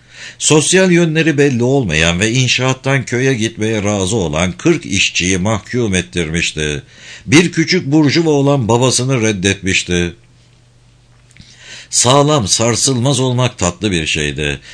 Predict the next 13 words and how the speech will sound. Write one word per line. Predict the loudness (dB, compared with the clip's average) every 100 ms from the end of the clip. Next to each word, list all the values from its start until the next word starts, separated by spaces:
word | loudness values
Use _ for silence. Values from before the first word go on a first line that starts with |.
| -6
Yargılarken | 2 2 4 4 4 2 2 2 2
kendi | 0 -2 0 -2
iç | -2 -4 -4 -4
gücünü, | -4 -4 -2 -2
kendi | -2 -2 -2 -2
idealini, | -2 -2 -2 0 -2 -2 -2
kendi | 0 0 0 -2
kusursuzluğunu | -4 -2 -2 -2 -2 -2 -2 0 0 0
doğrulardı. | 0 0 -2 -2 -2 -2 -4 -6 -8 -18 -20 -20 -20 -4
Onun | 2 4 4
avuntusu, | 2 0 0 -2 -4 -2 -2
inancı | 0 0 0 0 0 0
buydu. | 0 0 0 -2